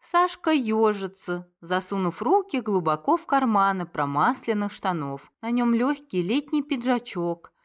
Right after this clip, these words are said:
синяя рубаха и стоптанные рыжие сапоги. «По небу полуночи ангел летел». Читает он в такт шагам. Люблю эту штуку. Который написал?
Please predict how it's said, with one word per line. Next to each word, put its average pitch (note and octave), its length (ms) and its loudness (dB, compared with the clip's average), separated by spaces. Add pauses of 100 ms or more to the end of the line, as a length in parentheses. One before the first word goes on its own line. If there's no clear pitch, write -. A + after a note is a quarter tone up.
(220)
синяя G3+ 480 -4
рубаха E3 680 0
и D3+ 100 -4
стоптанные B3+ 800 0
рыжие G3+ 420 0
сапоги. F3 680 -6 (420)
«По E3+ 140 -4
небу A#3+ 400 2
полуночи A#3+ 840 -2 (120)
ангел G3 580 0
летел». D#3+ 600 -6 (840)
Читает C4+ 580 0
он A3 120 0
в - 120 -16
такт - 600 -4
шагам. D3 720 -2
Люблю C4+ 380 2
эту A#3+ 240 2
штуку. F3 540 -4 (220)
Который E4+ 440 2
написал? G#3 680 -2